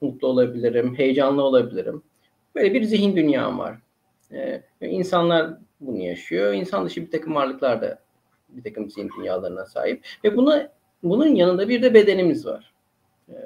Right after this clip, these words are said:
şimdi bu ikisi arasındaki ilişki nedir? Haydi gelin bunu tartışalım demek b-, bence kendi başına zaten, e,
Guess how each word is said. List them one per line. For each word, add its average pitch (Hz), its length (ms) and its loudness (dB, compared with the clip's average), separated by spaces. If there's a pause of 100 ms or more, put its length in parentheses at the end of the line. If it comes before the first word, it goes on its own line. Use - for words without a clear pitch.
(460)
şimdi 202 360 -2 (140)
bu 214 140 -2
ikisi 226 320 0
arasındaki 214 480 2 (100)
ilişki 202 580 -2
nedir? 175 520 2 (340)
Haydi 214 300 2
gelin 190 280 2
bunu 180 180 -2
tartışalım 165 760 -2 (180)
demek - 340 -6
b-, 175 300 -6
bence 185 560 0 (220)
kendi 190 280 0
başına 135 360 0
zaten, 160 560 0 (560)
e, 127 300 4